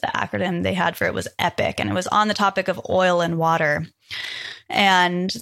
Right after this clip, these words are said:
that experience of that class where they brought in speakers from around the world to really educate us on everything having to do with oil and water really crystallized for me how exciting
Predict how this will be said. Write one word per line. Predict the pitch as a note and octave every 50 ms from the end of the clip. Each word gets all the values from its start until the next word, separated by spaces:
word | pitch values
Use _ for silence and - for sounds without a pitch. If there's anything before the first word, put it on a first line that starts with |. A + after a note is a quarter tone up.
| - _
that | - A3 G#3 A3+ B3+ C#4 - -
experience | - G#3+ - - - - - A3+ A3+ A#3 A#3 A#3 A3 G3+ -
of | F#3+
that | F#3 F#3 F3+ F3+ -
class | - - - F#3+ F3 E3+ E3 E3+ -
where | - F#3+
they | F3+ F3 F3
brought | F3 - G#3 G#3 G#3+ A3 A3
in | G#3 G3 F#3+ F#3+ G3+
speakers | F3 - - - - G3+ G3 F#3 - G3 F#3+ F3+ F3+ F3+ F3+ F3+ F#3 F#3 - -
from | - - - G3 F#3
around | F3+ F#3 F3+ F3 F3+
the | F3+ F3
world | F3 D#3+ F3+ F3 F3 E3+ E3 E3 E3+ E3+ - -
to | - F#3
really | F3+ E3+ E3 E3 -
educate | - - E3+ E3 - F3+ - - E3+ E3
us | D#3+ D#3 D3 -
on | F3+ - -
everything | - F3+ F3 F#3 F3 - F#3+ E3
having | E3 E3 E3 E3 D#3
to | - E3
do | D#3 - E3 D#3+
with | D#3+ D#3+
oil | - - E3+ E3 E3 D#3+ D#3+
and | D#3+ E3+ D#3+
water | E3 E3+ F3 F3 F3 E3 E3 E3+ F#3 F3+ - - - - _ _ _ -
really | G3+ G3+ G#3 G#3+ A3 A3 G#3+ G#3+ G3+ G3+ G3 F#3+ G3 - - - _ _ _ _ _ -
crystallized | - - B3 A#3+ A#3+ - - A#3 G#3+ G3+ F#3+ F#3 F#3 F3+ - -
for | - G#3 F#3+
me | F#3 F#3 F3+ F3+ F3 F3 E3+ E3+ E3+ E3+
how | F3+ D#3 F3 F#3 F3
exciting | E3+ F3 - - - F#3+ F#3 F3+ F3+ F3+ F3 F3 F3 F3+ F#3+ F#3+ G3 G#3 G3+